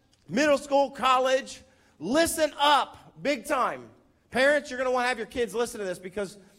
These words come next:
what I'm gonna share can really help set people on a good direction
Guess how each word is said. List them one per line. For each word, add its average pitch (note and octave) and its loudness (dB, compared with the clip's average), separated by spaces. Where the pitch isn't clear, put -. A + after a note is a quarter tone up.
what A3 4
I'm E4+ 4
gonna D4 -2
share G3+ 0
can F#3 -8
really G#3+ 0
help G3+ -2
set G3+ -4
people F3+ -6
on D#3 -6
a D3+ -6
good D3+ -4
direction B2+ -8